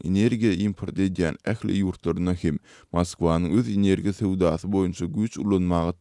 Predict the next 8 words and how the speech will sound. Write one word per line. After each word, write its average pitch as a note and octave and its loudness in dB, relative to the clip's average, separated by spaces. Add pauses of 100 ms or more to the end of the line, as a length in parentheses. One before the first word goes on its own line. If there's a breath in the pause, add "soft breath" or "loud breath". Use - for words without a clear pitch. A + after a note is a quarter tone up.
taýýardygyny F2 0 (100)
görkezmek E2+ -2
nukdaý F#2 -2
nazaryndan E2+ -2 (360 soft breath)
ullakan F2 0
duýduruş F2+ 0
berdigi E2 2
bolar. D#2 2